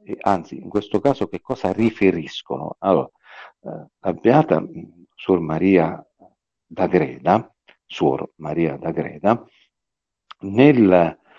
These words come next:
suo capolavoro, no, La mistica città di Dio, riferisce queste parole che ha sentito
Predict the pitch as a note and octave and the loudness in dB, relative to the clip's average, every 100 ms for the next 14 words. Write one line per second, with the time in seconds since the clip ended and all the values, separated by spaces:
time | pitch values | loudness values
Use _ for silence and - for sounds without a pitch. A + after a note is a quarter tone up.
0 | _ _ - - F#2 F2+ E2+ D#2 - - | _ _ -8 2 6 6 4 0 -6 -10
1 | - _ _ _ _ _ _ _ _ _ | -20 _ _ _ _ _ _ _ _ _
2 | _ _ - - E2 C#2+ E2+ F2+ D2 D#2 | _ _ -18 -8 -4 0 6 4 4 -6
3 | D#2+ D2 F2+ F#2+ - - D#2 D2+ D2+ - | -8 -8 -6 -8 -10 -12 -10 -10 -12 -16
4 | _ _ - E3 - F2+ D2 E3+ - - | _ _ -12 -12 -4 -4 -4 -8 -10 -20
5 | - F#2+ - _ _ _ _ _ _ _ | -10 -10 -10 _ _ _ _ _ _ _
6 | _ _ - G3 G3+ - F#2+ D2 - - | _ _ -4 0 0 -2 -4 -8 -14 -16
7 | - D2+ _ _ _ _ _ _ _ _ | -16 -18 _ _ _ _ _ _ _ _
8 | G#3 D#3+ - F3 - F#3 C2+ B1+ B1+ - | 0 0 0 -8 -2 -4 -4 -14 -18 -20
9 | _ _ - F#2+ - G2 - - D3+ D3 | _ _ -6 -6 -6 -18 -10 -4 -4 -4
10 | - C2 _ C#3 | -14 -20 _ -20